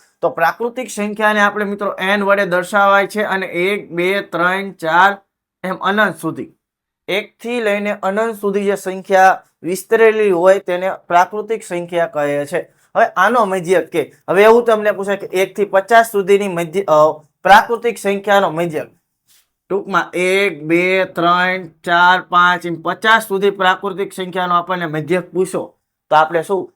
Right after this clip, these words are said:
એકથી પચાસ સુધીનો સરવાળો કરશું? નહીં. તો અહીંયા આપણે સૂત્ર છે એન વત્તા એક છેદમાં બે. તો એન એટલે કેટલા છે? પચાસ. કારણ કે કુલ અવલોકન તો પચાસ થાય ને, પચાસ વત્તા એક છેદમાં બે.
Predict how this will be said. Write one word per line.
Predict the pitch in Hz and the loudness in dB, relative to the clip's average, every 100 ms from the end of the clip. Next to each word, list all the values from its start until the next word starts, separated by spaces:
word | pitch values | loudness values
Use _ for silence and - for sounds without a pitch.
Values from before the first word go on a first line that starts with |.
| _ | _
એકથી | 160 165 160 | -8 -6 -6
પચાસ | 165 170 170 156 | -4 0 0 0
સુધીનો | 160 156 147 | -6 -8 -8
સરવાળો | 139 156 170 175 170 | -4 0 2 2 2
કરશું? | 170 175 151 127 | -2 -4 -6 -8
નહીં. | 143 127 - _ _ _ _ _ _ _ _ | -6 -6 -10 _ _ _ _ _ _ _ _
તો | 175 | 2
અહીંયા | 208 233 | 4 4
આપણે | 233 233 226 | 2 2 -2
સૂત્ર | 220 233 247 240 | -2 -2 0 0
છે | 220 | 0
એન | - 220 220 | -4 -2 -2
વત્તા | 214 214 202 | -2 0 2
એક | 202 | 0
છેદમાં | 185 170 160 151 | -4 -6 -4 -6
બે. | 143 117 _ _ _ _ _ _ _ _ | -6 -10 _ _ _ _ _ _ _ _
તો | - - | -12 -4
એન | 214 254 247 | 0 0 0
એટલે | 240 233 | -2 -4
કેટલા | 247 240 240 | -2 2 2
છે? | 208 | 2
પચાસ. | 180 208 214 139 - - _ _ _ _ _ _ _ _ _ _ _ | 0 0 0 -6 -10 -18 _ _ _ _ _ _ _ _ _ _ _
કારણ | 156 196 | -2 0
કે | 190 | -2
કુલ | - 202 208 | 0 4 6
અવલોકન | 214 220 220 220 | 6 4 2 -2
તો | 214 | -2
પચાસ | 220 220 226 233 220 | 0 0 4 2 4
થાય | 233 254 | 2 2
ને, | 220 | 0
પચાસ | - 208 247 247 226 190 | 0 -2 4 4 2 0
વત્તા | 190 190 190 185 | -4 2 4 4
એક | 196 196 123 | 4 0 -4
છેદમાં | 185 180 165 170 165 | -4 -4 -2 -2 0
બે. | 165 151 - | 0 -2 -6